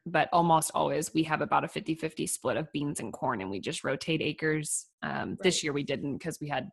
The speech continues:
Speaker 1: the weather made us made some h-, really hard decisions really quick, but
Speaker 2: Right.
Speaker 1: it just is what it is. Each farm is unique, and whatever works for you, works for you.
Speaker 2: Right. And I always tell Bart, well, he always says to me, you know, when we're harvesting, if, if it's not doing as well as he thought,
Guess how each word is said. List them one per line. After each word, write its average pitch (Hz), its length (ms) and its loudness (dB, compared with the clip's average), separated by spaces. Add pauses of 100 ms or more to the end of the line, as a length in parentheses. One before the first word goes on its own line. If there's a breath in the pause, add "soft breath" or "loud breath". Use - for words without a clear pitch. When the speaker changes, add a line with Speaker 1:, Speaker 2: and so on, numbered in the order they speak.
(800)
Speaker 1:
the 175 80 6
weather 160 280 6
made 151 220 0
us 147 180 -2
made 147 220 -2
some - 340 -4
h-, 156 120 -2
really 151 220 2
hard 147 180 2
decisions 147 460 -4
really 107 200 -2
quick, - 280 -2
but 143 160 2 (380 loud breath)
Speaker 2:
Right. 175 220 -6
Speaker 1:
it 240 80 -6
just 294 180 4
is 226 160 6
what 202 160 10
it 165 80 6
is. 139 180 4
Each 185 200 0
farm 202 200 6
is 220 140 2
unique, 180 400 2
and 170 100 4
whatever 156 300 4
works 151 240 -2
for - 140 -6
you, 143 180 0
works - 300 -4
for - 100 -6
you. 95 320 -2 (640)
Speaker 2:
Right. 180 240 -2
And 214 120 -2
I 254 140 0
always 247 200 0
tell 220 180 -6
Bart, 190 320 -2 (420 soft breath)
well, 214 160 0
he 269 260 0
always 185 220 2
says 180 260 -4
to 185 120 -6
me, 185 320 -2
you 190 40 2
know, 180 180 6
when 190 320 0
we're 175 100 -2
harvesting, 175 580 -4
if, 170 260 -6 (140)
if 196 160 -4
it's 196 140 -8
not 190 240 0
doing 190 340 -2
as 180 240 -2
well 175 200 2
as 175 120 -4
he 196 100 -4
thought, 185 360 -4